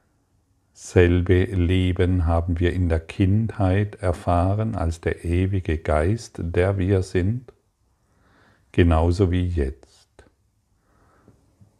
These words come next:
Auch in der Kindheit waren wir kein Körper. Sind wir kein Körper, sondern dieses ewige Leuchten.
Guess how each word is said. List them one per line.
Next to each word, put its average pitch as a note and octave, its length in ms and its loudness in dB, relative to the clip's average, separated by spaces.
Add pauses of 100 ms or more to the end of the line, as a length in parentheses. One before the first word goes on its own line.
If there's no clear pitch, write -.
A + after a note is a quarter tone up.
(1000)
Auch F#2 320 4
in F#2+ 160 2
der F2+ 140 2
Kindheit G2+ 800 0
waren F2+ 420 2
wir E2+ 240 2
kein F2 420 0
Körper. F2+ 580 -4 (3000)
Sind A2 600 2
wir E2 280 2
kein F#2 560 -2
Körper, F#2+ 540 -6 (380)
sondern E2+ 460 2
dieses G2+ 520 -2
ewige F#2 460 -2
Leuchten. D#2 800 -4